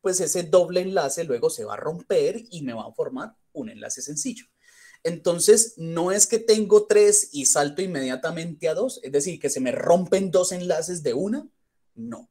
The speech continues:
No es que se me rompan dos enlaces de una y pase de un al-, de un alquino a un alcano, no. Tiene que ser transicional,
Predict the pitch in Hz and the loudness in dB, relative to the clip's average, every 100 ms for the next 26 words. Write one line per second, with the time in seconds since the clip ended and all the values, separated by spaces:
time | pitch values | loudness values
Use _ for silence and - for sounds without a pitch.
0 | _ _ _ _ 117 117 - 226 254 175 | _ _ _ _ -10 -8 -2 0 2 0
1 | - 156 165 175 185 180 185 185 180 170 | -2 -2 -2 -2 -2 0 -2 -2 0 -2
2 | 185 151 120 127 160 160 151 156 127 139 | -2 -4 -4 -4 -4 -4 -2 -2 -2 -2
3 | 160 - 127 123 147 - 151 143 147 143 | -6 -10 -6 -4 -6 -8 -6 -4 -4 -6
4 | 180 196 214 - - _ _ _ _ _ | -8 -8 -12 -20 -20 _ _ _ _ _
5 | _ _ _ _ 147 147 151 175 170 170 | _ _ _ _ -2 -2 -2 2 2 0
6 | - 170 165 156 151 - 107 110 110 113 | 0 2 4 2 0 -6 -8 -8 -8 -12